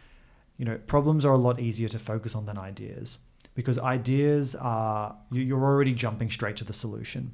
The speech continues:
and solutions change. You know, one of the, one of the first stages of building a startup is that sort of problem solution fit or product solution fit.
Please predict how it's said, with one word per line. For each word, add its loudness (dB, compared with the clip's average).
and 0
solutions 2
change. 2
You 0
know, 4
one 4
of 2
the, 0
one 4
of 6
the 2
first 2
stages 0
of -4
building -2
a -6
startup -4
is -8
that -4
sort -10
of -8
problem 0
solution -4
fit -6
or -6
product -6
solution -4
fit. -12